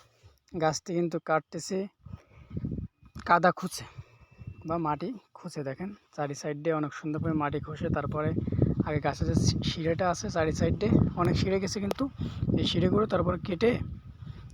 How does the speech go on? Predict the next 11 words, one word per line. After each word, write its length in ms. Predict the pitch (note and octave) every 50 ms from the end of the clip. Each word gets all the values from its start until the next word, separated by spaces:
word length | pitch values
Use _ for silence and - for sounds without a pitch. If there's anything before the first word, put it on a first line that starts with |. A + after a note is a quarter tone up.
| - -
তারপর 220 | F#3+ D#3+ D#3 F3 D#3+ -
সুন্দরভাবে 480 | - F3+ F3+ F#3 F3+ E3+ F3+ F3+ F3+ A3+ B3 - - - - - _ - - - - - - - - - - - - - - - - - - - D#3
গাছটি 260 | D#3+ - - - E3 D3 D#3+
ফেলানো 240 | E3 D#3+ D#3 D#3 D3 C#3
হবে 120 | C#3 C#3 C#3+ C#3
মাটিতে। 260 | C3+ C3 B2 - - - - - - - - - - - - - - - - - - - - - - - - - - - - - - - - - - - - - - - - - - - - _ _ - F3
দেখেন 280 | E3 D3+ - F#3 F3+ F#3 F3+ - - - - - -
সাইডে 220 | - E3+ D#3 D#3 F3+ F3
জমি 180 | F#3 F3+ F3+ F3+ F3
দেখতেছেন 320 | E3 - - E3 - G3 F3+ D#3 C3+
ঘের, 160 | D3+ F3+